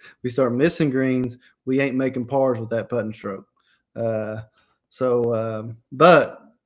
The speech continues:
he's also the guy that could hit it, what, inside of four feet, like, ten straight holes. We've seen that before. Uh, but, yeah, broke my heart at the Arnold Palmer,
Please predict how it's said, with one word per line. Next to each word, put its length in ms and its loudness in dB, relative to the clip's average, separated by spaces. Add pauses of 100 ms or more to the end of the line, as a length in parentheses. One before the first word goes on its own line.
(160)
he's 200 0
also 220 2
the 100 -2
guy 220 0
that 100 0
could 140 -8
hit 140 -2
it, 220 -2
what, 200 -4
inside 300 0
of 100 2
four 220 -2
feet, 400 -4
like, 240 -8
ten 220 -2
straight 340 -2
holes. 480 -4
We've 160 -8
seen 180 -6
that 200 -4
before. 400 -8 (440)
Uh, 440 -6 (140)
but, 260 -2
yeah, 160 2
broke 240 2
my 100 2
heart 260 4
at 80 -2
the 80 -4
Arnold 200 -6
Palmer, 420 -10